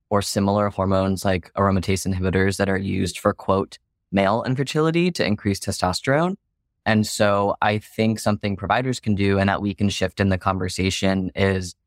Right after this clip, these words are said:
moving away from language like, you know, expecting mothers or female hormones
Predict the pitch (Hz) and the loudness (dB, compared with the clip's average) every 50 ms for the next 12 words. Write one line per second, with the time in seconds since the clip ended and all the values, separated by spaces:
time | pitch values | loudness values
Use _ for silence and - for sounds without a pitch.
0 | _ _ _ _ _ - 117 117 113 127 117 117 113 107 110 104 104 104 - 110 | _ _ _ _ _ 2 2 4 4 2 2 2 2 2 2 2 0 0 0 0
1 | 104 98 98 98 98 98 95 101 98 98 98 92 - - - 98 98 98 98 - | 0 2 2 2 2 2 2 2 2 2 0 -2 -6 -4 0 2 2 2 0 -2
2 | - - _ _ _ _ _ _ _ _ _ _ - 98 95 90 87 92 92 92 | -6 -14 _ _ _ _ _ _ _ _ _ _ -4 -2 -2 -2 -4 -6 -8 -10
3 | 87 - - 110 - - - 120 117 - 123 113 110 107 107 101 101 101 98 95 | -8 -6 -6 -6 -2 0 0 0 0 0 0 0 2 2 2 2 0 0 0 0
4 | 95 92 - - 101 101 98 98 98 - - 120 113 113 107 104 104 - 107 101 | 0 -2 -2 -2 0 2 2 0 0 0 2 2 4 4 2 0 -2 -2 -2 0
5 | 98 98 95 95 95 92 98 98 101 - - | 2 2 2 2 0 -2 -4 -8 -8 -10 -10